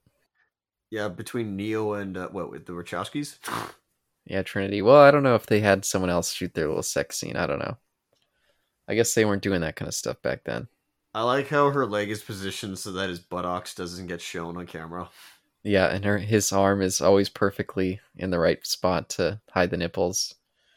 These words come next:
Speaker 1: Like, we're, yeah, we're, we're, we're,
Speaker 2: <laughs>
Speaker 1: we're shooting close to, like, like, we have a shot of, like, her navel and, like,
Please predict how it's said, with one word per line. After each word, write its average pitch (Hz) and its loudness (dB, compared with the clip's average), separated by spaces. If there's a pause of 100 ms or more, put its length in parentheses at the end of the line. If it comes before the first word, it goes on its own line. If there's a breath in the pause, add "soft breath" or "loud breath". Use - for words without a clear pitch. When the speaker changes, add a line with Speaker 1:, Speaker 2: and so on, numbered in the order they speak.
Speaker 1:
Like, 123 -4
we're, 135 0
yeah, 127 2
we're, 120 0
we're, 127 -10 (100)
we're, 151 4 (280)
Speaker 2:
<laughs> - -20
Speaker 1:
we're 143 0
shooting 185 0
close - -2
to, 156 -2
like, 123 0
like, 123 0
we 127 -2
have 143 2
a 123 0
shot 127 2
of, 107 -4
like, 107 -2
her 110 -6
navel 101 -4
and, 98 -6
like, 92 -6